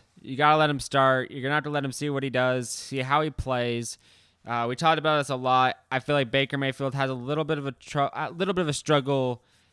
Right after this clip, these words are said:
getting the ball on target consistently, which is something that he needs to work on. Uh, maybe you could put even Sam Darnold and Baker Mayfield in, in a rotation slot where you have Baker come in for the passing and then you have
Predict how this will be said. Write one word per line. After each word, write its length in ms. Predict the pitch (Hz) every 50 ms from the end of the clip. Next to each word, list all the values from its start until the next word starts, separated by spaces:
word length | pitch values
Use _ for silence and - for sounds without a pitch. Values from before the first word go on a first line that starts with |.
| _ _ -
getting 160 | 147 143 143
the 80 | 143 127
ball 220 | 139 143 139 135
on 120 | 131 127
target 520 | 123 - 135 135 131 127 135 127 95 110 -
consistently, 680 | 131 120 113 - - 147 139 - - 147 143 139 135
which 140 | 131 123 117
is 80 | 117 -
something 260 | - 131 123 127 123
that 120 | 120 117
he 100 | 117 123
needs 120 | 127 123 -
to 80 | - 117
work 280 | 117 135 143 139 -
on. 380 | 135 135 131 127 127 120 117 - _ _ _ _ - _ _ _ _ -
Uh, 220 | - 120 120 117 117
maybe 240 | 123 139 170 196 233
you 60 | 240
could 160 | - 226 -
put 80 | 240 247
even 180 | 233 220 185
Sam 300 | 160 - 170 165 160 151
Darnold 340 | 139 147 147 143 143 135 127
and 160 | 127 127 117
Baker 240 | 127 127 123 - 131
Mayfield 460 | 127 127 127 120 - 135 127 123 117
in, 180 | 120 117 117 117
in 140 | 117 113 110
a 80 | 107
rotation 640 | 104 107 104 101 - 156 165 160 - - 156 143 131
slot 380 | - - 139 131 127 127 127
where 140 | 127 123 120
you 160 | 117 117 113
have 400 | 113 120 123 120 117 110 104 - -
Baker 300 | 139 139 139 127 135 120
come 260 | - 135 131 131 131
in 220 | 127 127 127 123
for 100 | - - 107
the 60 | 107
passing 540 | - 139 135 131 127 - - 139 131 120 120
and 100 | 117 117
then 220 | 117 117 113 113
you 80 | 110 110
have 380 | 113 117 113 110 107 104 -